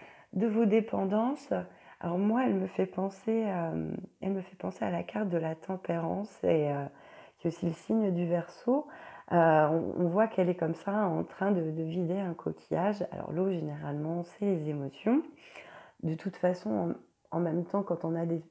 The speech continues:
des, des dépendances, c'est ce qu'on appelle des bi-, des béquilles psychologiques. Ça vient là justement pour nous aider parce qu'on a, euh, ben,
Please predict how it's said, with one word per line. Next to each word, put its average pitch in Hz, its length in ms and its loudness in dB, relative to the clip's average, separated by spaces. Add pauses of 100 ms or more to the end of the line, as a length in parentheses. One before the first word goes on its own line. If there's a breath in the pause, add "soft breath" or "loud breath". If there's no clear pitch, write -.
(100)
des, 156 420 0
des 151 160 2
dépendances, 160 720 0 (280 loud breath)
c'est - 100 -10
ce - 40 -16
qu'on 165 160 2
appelle 170 300 4
des 165 100 4
bi-, 165 380 0
des 165 180 2
béquilles 180 360 0
psychologiques. 165 920 -2 (480 loud breath)
Ça 165 120 8
vient 165 140 6
là 175 140 4
justement 175 460 0
pour 175 200 -2
nous 165 260 4
aider 160 260 4
parce 156 240 -2
qu'on 156 240 -4
a, 151 420 -2
euh, - 40 -4 (1080)
ben, 143 200 -6